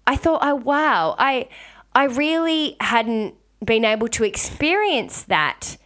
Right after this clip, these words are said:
from their perspective." And I wondered why. I was like, "Is that my shit? Is that because I completely thought about my own life?" And I thought, you know, I think a lot of the time people's intentions don't always come across,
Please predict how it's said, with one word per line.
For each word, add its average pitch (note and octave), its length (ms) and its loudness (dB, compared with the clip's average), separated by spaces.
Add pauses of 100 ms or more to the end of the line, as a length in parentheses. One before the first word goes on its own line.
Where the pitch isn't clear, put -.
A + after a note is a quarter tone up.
(280)
from G3+ 340 0
their F3+ 240 0
perspective." F3+ 800 -4
And G3+ 100 2
I A3 120 2
wondered A#3 400 0
why. G#3+ 340 2
I D#3+ 120 2
was F3+ 120 0
like, F#3+ 160 0
"Is G#3 80 -2
that G3 180 2
my G3+ 280 2
shit? B3+ 340 -2
Is G#3 100 0
that F#3 140 0
because F#3+ 240 -4
I F3+ 140 2
completely G3 560 -2
thought F#3+ 260 -2
about F3+ 240 0
my F3+ 320 2
own B3+ 140 0
life?" A#3 440 0 (840)
And D4+ 260 2 (320)
I C#4+ 100 4
thought, E4+ 260 0
you D#4+ 80 -2
know, E4+ 200 2 (140)
I C#4 60 0
think G4 260 -2
a A#4 40 0
lot A#4 100 4
of A4 80 -4
the A4 60 -4
time G#3+ 580 2 (500)
people's B3+ 420 0
intentions G#3 920 0 (640)
don't B3+ 280 4
always A#3 260 0
come G#3 220 -2
across, F#3 680 0